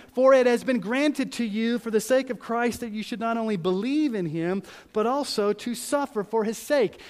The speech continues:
It's been granted to us to believe. It's been given to us as a gift to believe. Okay, so here's the, here's the progression. John says, "You are alienated. You do not receive Christ. You do not accept Christ. You do not welcome Christ.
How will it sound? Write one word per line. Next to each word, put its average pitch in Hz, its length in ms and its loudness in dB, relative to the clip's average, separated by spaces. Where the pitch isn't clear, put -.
It's 214 180 -2
been 233 220 -2
granted 247 460 -4
to 220 160 0
us 220 180 0
to 226 120 -4
believe. 254 720 0
It's - 160 -2
been 226 180 -2
given 262 300 -2
to 220 200 0
us 220 180 0
as 190 80 -6
a 240 60 -2
gift 208 340 -2
to 240 100 -2
believe. 254 460 -2
Okay, 226 200 4
so 226 140 0
here's 285 260 2
the, 302 100 -2
here's 240 300 -2
the 302 80 -8
progression. 226 640 -2
John 269 340 2
says, 247 400 4
"You 262 300 2
are 226 260 8
alienated. 226 640 2
You 190 80 -2
do 196 80 -2
not 190 160 0
receive 269 420 -2
Christ. 277 440 0
You 208 80 -6
do 202 80 -4
not 170 160 0
accept 277 340 -4
Christ. 262 380 -2
You 220 80 -4
do 202 60 -4
not 190 180 -2
welcome 240 320 0
Christ. 254 420 -2